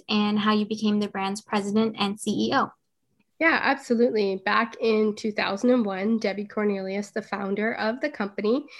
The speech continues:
Speaker 2: had created a work-at-home model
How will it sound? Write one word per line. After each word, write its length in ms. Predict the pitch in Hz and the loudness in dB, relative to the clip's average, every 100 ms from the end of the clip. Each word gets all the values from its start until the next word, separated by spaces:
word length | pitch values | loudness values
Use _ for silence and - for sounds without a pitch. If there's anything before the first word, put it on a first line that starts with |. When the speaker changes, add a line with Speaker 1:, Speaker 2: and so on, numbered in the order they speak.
| - - - | -20 -20 0
Speaker 2:
had 340 | 233 226 220 | 2 4 0
created 540 | - 226 214 220 240 240 | -2 0 2 2 2 0
a 360 | 214 202 202 | -2 0 0
work-at-home 1200 | - 220 214 240 226 214 202 - - 208 202 208 | -2 -2 -2 -2 -2 -2 -2 -4 -4 -2 0 -2
model 640 | - 196 180 175 208 381 | -4 -4 -2 -2 -4 -6